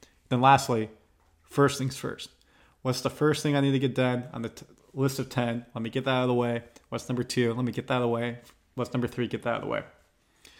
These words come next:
These are very,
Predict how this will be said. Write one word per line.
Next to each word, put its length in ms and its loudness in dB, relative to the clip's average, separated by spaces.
These 360 6
are 380 0
very, 880 6